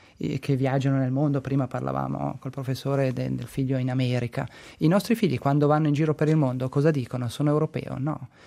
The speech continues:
dicono: "Sono italiano, sono francese, sono tedesco, sono svizzero", in maniera orgogliosa di esserlo. Naturalmente abbiamo una cultura europea, ci mancherebbe altro,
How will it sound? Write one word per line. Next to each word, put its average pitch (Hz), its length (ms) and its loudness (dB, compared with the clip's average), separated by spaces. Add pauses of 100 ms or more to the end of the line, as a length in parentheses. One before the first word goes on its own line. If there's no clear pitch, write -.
dicono: 131 380 0
"Sono 131 180 -4
italiano, 165 460 -2 (380)
sono - 200 -6
francese, 143 760 2
sono 131 240 -8
tedesco, 139 500 -2
sono 165 240 0
svizzero", 180 440 0 (1200)
in 139 80 0
maniera 156 460 4 (160)
orgogliosa 143 640 4
di 98 140 -4
esserlo. - 420 -6
Naturalmente 190 680 6 (640)
abbiamo 151 560 6
una 143 160 6
cultura 139 480 2
europea, 127 760 -2
ci - 140 -6
mancherebbe 135 500 -2
altro, - 460 -2